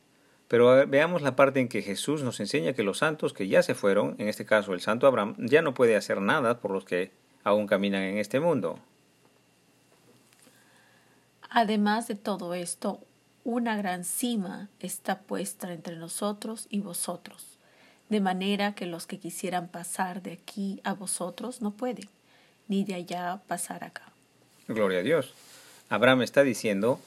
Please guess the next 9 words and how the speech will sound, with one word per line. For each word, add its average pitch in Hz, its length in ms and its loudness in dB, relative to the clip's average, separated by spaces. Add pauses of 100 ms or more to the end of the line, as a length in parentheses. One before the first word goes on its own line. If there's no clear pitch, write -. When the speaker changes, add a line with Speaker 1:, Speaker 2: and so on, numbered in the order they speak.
(180)
Speaker 1:
y 98 160 -2
Jesús 101 400 -2
está 123 200 -2
enseñando, 95 580 -4 (420)
que 120 140 6
Abraham 127 320 4
no 160 140 0
puede 175 200 4
atravesar 101 800 2